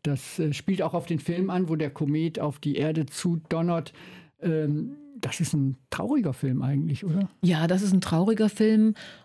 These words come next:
Speaker 2: Und die, also die ersten drei Zeilen, die Sie eben, äh, vorgelesen haben, die stammen aus einem Gedicht, das Juno mal versucht hat zu schreiben. Das, ähm, äh, hat sie ihm dann geschickt. Und ja, äh, in der Phase, in der sich Juno befindet, ist,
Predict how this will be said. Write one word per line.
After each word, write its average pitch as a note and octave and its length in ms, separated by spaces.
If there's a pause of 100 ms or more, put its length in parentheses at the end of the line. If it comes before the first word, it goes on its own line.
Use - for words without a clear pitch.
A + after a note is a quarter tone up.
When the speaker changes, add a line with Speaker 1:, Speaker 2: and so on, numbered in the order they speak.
(160)
Speaker 2:
Und F#3 400
die, - 220
also E3+ 180
die E3+ 180
ersten A3 380
drei F#3 200
Zeilen, F#3+ 380
die F#3 80
Sie F#3 180
eben, F3+ 360
äh, F#3 100
vorgelesen F#3 500
haben, F3+ 220
die G3 240 (320)
stammen F3+ 400
aus E3 300
einem E3+ 320
Gedicht, F3+ 540
das D3 140
Juno D3+ 300
mal C#3 200
versucht D#3 440
hat C#3 140
zu D#3 100
schreiben. C#3+ 520 (460)
Das, D3 360
ähm, C#3+ 380 (720)
äh, D3+ 260 (200)
hat E3+ 220
sie F#3+ 100
ihm F3+ 160
dann D#3 160
geschickt. E3+ 480
Und F3 540 (400)
ja, G#3 340 (280)
äh, G3+ 200
in G#3 80
der G3 160
Phase, G3 460
in G#3 160
der G3 180
sich F#3+ 160
Juno G#3+ 220
befindet, G3 480
ist, - 260